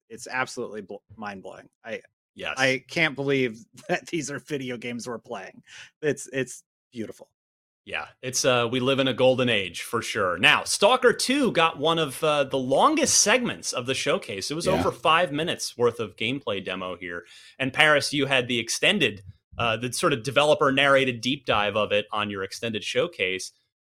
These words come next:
Speaker 2: Uh, I'll go to you first here, Paris. Stalker Two,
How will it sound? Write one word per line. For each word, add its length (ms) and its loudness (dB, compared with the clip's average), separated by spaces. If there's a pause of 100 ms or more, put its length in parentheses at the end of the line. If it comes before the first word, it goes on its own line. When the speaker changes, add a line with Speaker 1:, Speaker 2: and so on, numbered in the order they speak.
(320)
Speaker 2:
Uh, 400 0
I'll 120 2
go 140 2
to 60 2
you 100 0
first 300 2
here, 120 0
Paris. 360 2
Stalker 360 2
Two, 380 2